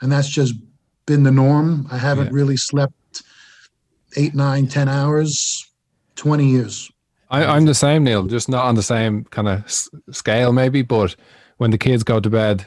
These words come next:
Speaker 2: my kids go, are younger, so they're six and eight, so they go to bed at
Speaker 1: Yeah.
Speaker 2: half seven, eight o'clock.
Speaker 1: Yeah.
Speaker 2: And then if I'm not kinda watching the telly with my wife, I'll, I'll come into here,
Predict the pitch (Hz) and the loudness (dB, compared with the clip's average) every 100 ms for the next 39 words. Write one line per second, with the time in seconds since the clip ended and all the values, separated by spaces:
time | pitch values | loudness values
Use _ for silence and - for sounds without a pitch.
0 | _ - 123 110 113 95 110 95 90 90 | _ -4 -4 0 -2 -2 -2 0 0 0
1 | 95 104 104 92 - - 95 - 101 - | 0 2 0 -2 -6 -6 -6 -2 -4 -2
2 | 95 95 - 101 98 92 92 92 87 123 | -2 -2 -2 -2 0 0 0 -2 -4 -14
3 | - _ 107 98 - 104 98 98 95 90 | -20 _ -6 -4 -2 -2 0 0 -2 -4
4 | 107 107 - _ _ _ _ - 131 95 | -4 -4 -6 _ _ _ _ -10 -6 -4
5 | 95 95 92 90 - _ _ - 104 98 | -2 -2 -2 -4 -10 _ _ -6 -2 0
6 | 101 92 107 101 98 107 92 107 101 95 | 0 -2 -2 -2 -2 -4 -4 -4 -4 -4
7 | 95 95 98 98 - 95 92 98 95 107 | -6 -4 -2 -4 -4 -6 -6 -8 -8 -6
8 | 101 101 92 92 95 98 | -2 -2 -2 -4 -2 -2